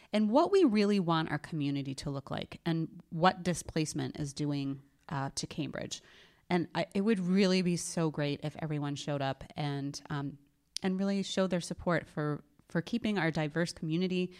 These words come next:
keeping our housing affordable, and making sure that we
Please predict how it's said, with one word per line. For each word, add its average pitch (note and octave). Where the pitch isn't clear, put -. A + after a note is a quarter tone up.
keeping G3+
our D#3
housing D#3
affordable, D#3
and G3
making A3
sure G3+
that F3
we D#3+